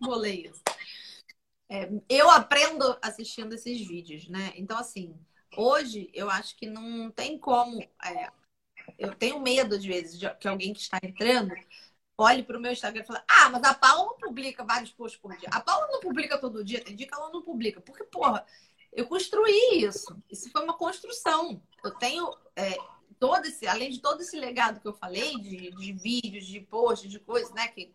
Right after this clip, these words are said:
o dia que eu não publico, não, não é, não vai fazer falta pra aquela pessoa o meu conteúdo. Ela pode entrar em mil coisas pra ver.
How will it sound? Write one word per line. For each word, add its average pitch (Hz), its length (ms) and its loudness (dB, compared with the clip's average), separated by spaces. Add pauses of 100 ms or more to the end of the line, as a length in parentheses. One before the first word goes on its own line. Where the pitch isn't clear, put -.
o 247 220 -4
dia 269 140 -2
que 311 60 -4
eu 311 40 2
não 285 80 0
publico, 254 400 -4 (500)
não, 285 300 -8
não 277 140 2
é, 277 120 0
não 277 120 -6
vai 311 160 6
fazer 320 260 -4
falta 320 300 8
pra 294 80 -8
aquela 277 180 -4
pessoa 262 260 -6
o 247 40 -10
meu 254 100 -6
conteúdo. 240 300 -6
Ela 254 120 2
pode 269 280 -2
entrar 269 320 -4
em 240 160 -20
mil 294 240 -6
coisas 233 280 -4
pra 202 160 -16
ver. 247 160 -2